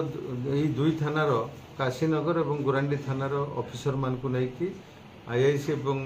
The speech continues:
ଏସ୍ ଡି ପି ଓ ଙ୍କ ନେତୃତ୍ୱରେ ଦୁଇଟି ଟିମ୍ ଆମେ ଗଢ଼ିଥିଲୁ, ଯେଉଁମାନେ, ଅ, ଗଜପତି ଜିଲ୍ଲାର, ଅ, ପା-,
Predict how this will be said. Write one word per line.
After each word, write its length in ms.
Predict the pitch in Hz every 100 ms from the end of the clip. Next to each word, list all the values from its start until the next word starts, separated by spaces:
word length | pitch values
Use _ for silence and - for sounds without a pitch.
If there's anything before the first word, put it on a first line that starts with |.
| 127
ଏସ୍ 160 | 117 -
ଡି 60 |
ପି 120 | 123
ଓ 40 | 131
ଙ୍କ 100 | 120
ନେତୃତ୍ୱରେ 600 | 127 113 127 117 143 175 175 160 113
ଦୁଇଟି 280 | 123 123 123 -
ଟିମ୍ 200 | 147 156
ଆମେ 220 | 135 123
ଗଢ଼ିଥିଲୁ, 460 | 113 113 110 143 180 - - - - - -
ଯେଉଁମାନେ, 440 | 113 151 175 156 127
ଅ, 720 | 143 - - - - 123 120 117 120 110
ଗଜପତି 520 | 123 127 143 160 165
ଜିଲ୍ଲାର, 400 | 156 139 147 151 160 160 156
ଅ, 240 | - 139 135 131 120 - - - - - -
ପା-, 140 | 135